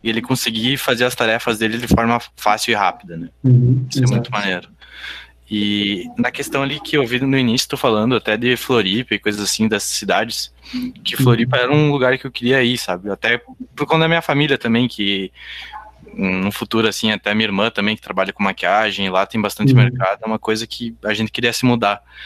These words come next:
Speaker 1: Como que tu acha, assim, em relação a São Paulo? Tipo, tem como crescer ainda por lá ou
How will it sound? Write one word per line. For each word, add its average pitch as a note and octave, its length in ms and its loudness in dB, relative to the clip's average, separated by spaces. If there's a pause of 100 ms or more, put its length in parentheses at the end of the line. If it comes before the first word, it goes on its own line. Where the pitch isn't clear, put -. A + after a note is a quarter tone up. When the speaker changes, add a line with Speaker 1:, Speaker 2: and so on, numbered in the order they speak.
(380)
Speaker 1:
Como C3+ 220 0
que - 100 -16
tu G3 80 4
acha, F3 240 2
assim, C3+ 200 -2
em C3 260 4
relação A#2+ 400 0
a A#2+ 40 0
São A2+ 220 -2
Paulo? G2+ 380 2
Tipo, - 260 -16
tem A#2 160 -2
como C#3+ 320 0
crescer A#2 560 -2
ainda A2+ 240 0
por A2 220 -8
lá A#2 400 4
ou C3 360 0